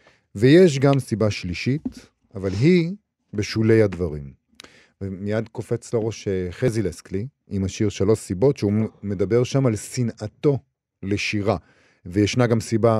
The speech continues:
רביעית", כותב שם לסקלי. אולי רון דהן קצת מקצר את הספירה, נכון? אנחנו סופרים לארבע, עכשיו אנחנו צריכים לספור רק עד, אה, שלוש, או שהספירה לאחור של הסיבות מתקרבת לסוף, מלסקלי לדהן.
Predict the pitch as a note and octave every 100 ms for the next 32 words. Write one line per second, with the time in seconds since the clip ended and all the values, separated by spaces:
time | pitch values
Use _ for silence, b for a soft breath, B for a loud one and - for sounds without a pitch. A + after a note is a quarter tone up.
0 | - G#2+ A#2 A2 C#3 B2 - G#2 A2 G2+
1 | G2 G2 C#3 - C#3+ C#3 F3+ G3+ F3+ F3
2 | F3+ - D#3+ D#3 - - - D3 C3+ B2
3 | - C3 A2+ G#2 F#2 C#3 C3 G#2+ F#2+ -
4 | G#2+ - A#2 A#2 G2+ _ _ _ G#2+ F#2+
5 | A#2+ C#3+ C#3 A2 A#2 A2+ - - - G#2+
6 | - A2 G#2+ - G#2+ - b b b G#2+
7 | G2+ F#2+ F2+ - G#2+ D3+ F#3 - b b
8 | B2+ B2+ C#3 A#2 G#2+ - G#2 - - A2
9 | A2+ C3 B2 A2+ - C3+ B2 C3+ A2+ -
10 | A#2 C#3 B2+ B2 - A#2 D3 E3 G#2 -
11 | F#2+ F2 - D#2+ - C#3+ D#3 C#3 - C3
12 | A#2 G2 F#2 G2+